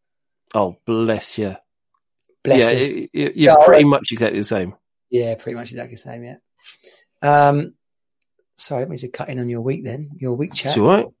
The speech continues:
Speaker 2: Yeah, go on, tell me. So, you, so I, in fact, I was talking about you this week to someone 'cause I was going, I s-, I said, we were talking about Glenn, you know, Glenn, a dating dad who does the wrap up with me. And I was like, "Yeah, yeah." So, so I said, uh,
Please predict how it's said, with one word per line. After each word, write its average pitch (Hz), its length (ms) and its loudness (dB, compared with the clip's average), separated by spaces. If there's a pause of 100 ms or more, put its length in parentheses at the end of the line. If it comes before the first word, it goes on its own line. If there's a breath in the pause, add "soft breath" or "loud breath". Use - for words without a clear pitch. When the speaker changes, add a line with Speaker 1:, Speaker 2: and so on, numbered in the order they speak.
(1040)
Speaker 2:
Yeah, 262 300 6
go 262 120 8
on, 226 100 6
tell 262 180 4
me. 202 120 4
So, - 120 2
you, - 300 4
so - 120 2
I, 254 200 6
in - 60 4
fact, 277 180 2
I 220 100 4
was 262 120 6
talking 262 260 -2
about 185 180 0
you 156 60 -4
this 143 140 -8
week 147 120 -8
to - 60 -14
someone 135 340 -6
'cause - 140 -8
I 202 100 6
was 185 140 0
going, 175 240 6
I 175 160 4
s-, 165 160 -2
I 196 140 0
said, 180 240 -2
we 196 80 -2
were 185 60 4
talking 180 200 -4
about 165 220 -2 (200)
Glenn, 170 440 2 (680 soft breath)
you 247 100 0
know, 156 160 2
Glenn, 180 420 2
a 185 120 4
dating 190 340 4
dad 202 180 4
who 156 80 -2
does 175 200 4
the 180 80 -4
wrap 208 240 0
up 214 120 -8
with 143 160 -8
me. 127 200 -14 (480)
And 156 80 -4
I 170 40 0
was 165 80 -2
like, 156 180 2
"Yeah, 233 200 4
yeah." 254 280 2 (340 soft breath)
So, 185 240 6
so - 180 2
I 202 60 8
said, 190 260 0 (180)
uh, 175 300 4